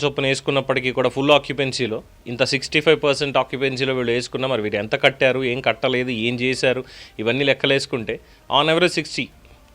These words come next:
అంటే నాలుగు ఆరు ఇరవై నాలుగు, రెండు వందల నలభై కోట్లు, అంటే దాదాపుగా మూడు వందల కోట్ల రూపాయలు జరిమానాలు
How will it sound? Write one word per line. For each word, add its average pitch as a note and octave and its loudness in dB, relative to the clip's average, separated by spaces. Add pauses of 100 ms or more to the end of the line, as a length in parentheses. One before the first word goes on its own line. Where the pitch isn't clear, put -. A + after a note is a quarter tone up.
(100)
అంటే D3+ 4
నాలుగు C#3+ 4
ఆరు D3 4
ఇరవై C3+ 2
నాలుగు, B2+ 0
రెండు B2 -2
వందల C3+ 2
నలభై B2 0
కోట్లు, C#3 -2 (160)
అంటే A#2+ -2
దాదాపుగా C#3+ 6
మూడు C3+ -2
వందల C3 -2
కోట్ల A#2+ -4
రూపాయలు B2 -2
జరిమానాలు C3 0